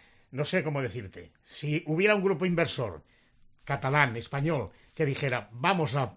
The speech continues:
a ponernos aquí, a poner dinero y a, a ver si subimos al español y esto". Pero los que vengan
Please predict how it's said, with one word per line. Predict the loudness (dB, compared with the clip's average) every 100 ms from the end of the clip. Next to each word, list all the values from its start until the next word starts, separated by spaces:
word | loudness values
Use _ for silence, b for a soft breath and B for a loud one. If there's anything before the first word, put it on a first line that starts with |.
| -6
a | -4
ponernos | -2 -2 -2 -2 -2
aquí, | -4 -4 -4
a | -2
poner | -2 -4
dinero | -4 0 2 2 0
y | -2
a, | -4 b b
a | -2
ver | 2 2
si | 2 -6
subimos | -6 -6 -4 -4 -4
al | -4
español | -4 -6 -4 -2 -2 -2 -4
y |
esto". | -8 -10 b b b b b
Pero | 2 2 0 -10 _ _
los | -2 -2 0
que | 0
vengan | 0 4 2 2